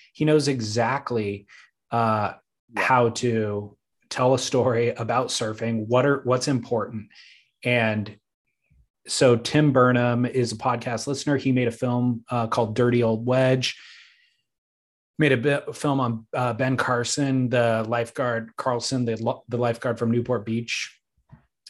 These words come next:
Speaker 1: who passed away. And, um, so he was involved with that project too. And it was centered around Mark Cunningham and his found fins that he does as art projects. And Mark's been a lifeguard on the North Shore forever. So he's on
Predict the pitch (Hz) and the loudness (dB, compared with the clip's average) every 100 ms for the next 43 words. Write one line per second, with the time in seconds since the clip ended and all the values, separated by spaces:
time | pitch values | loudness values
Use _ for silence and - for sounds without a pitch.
0 | - - 139 131 120 - 127 120 120 120 | -10 -2 0 0 0 0 2 4 4 2
1 | 120 _ 131 123 117 113 113 113 120 117 | 0 _ -2 0 2 0 -2 -4 -2 -2
2 | 107 98 95 _ _ _ - - 135 160 | -2 -6 -12 _ _ _ -4 2 2 4
3 | 160 139 139 131 123 123 131 120 117 131 | 4 4 2 2 0 0 0 0 -2 -4
4 | 120 120 110 185 151 123 - 139 135 123 | -4 -4 -2 2 2 2 0 0 0 0
5 | 120 117 113 113 110 - 110 107 104 110 | 0 0 2 0 -2 -10 -12 -8 -4 -4
6 | 110 110 - - _ - 113 110 113 117 | -4 -6 -16 -20 _ -4 0 2 2 2
7 | 110 - - 117 113 110 110 - - - | 0 -2 -2 0 2 2 0 -4 -18 -6
8 | 143 117 98 113 113 - 110 110 113 107 | 0 0 0 0 0 -2 -4 0 0 0
9 | 110 101 - 143 165 - 98 101 110 123 | -4 -4 -2 0 -2 -6 -8 -6 -6 -6
10 | - - - - 123 123 120 131 131 - | -10 -20 -20 -6 2 4 4 2 0 -2
11 | 127 113 110 117 - 127 120 120 117 117 | -2 -2 0 -2 -2 -4 -4 -4 -4 -4
12 | 110 - 113 110 117 110 110 113 110 104 | -4 -2 -2 -2 -4 -4 -2 -2 -2 -4
13 | - 123 123 110 - 135 127 117 | -4 -2 0 -2 0 2 2 0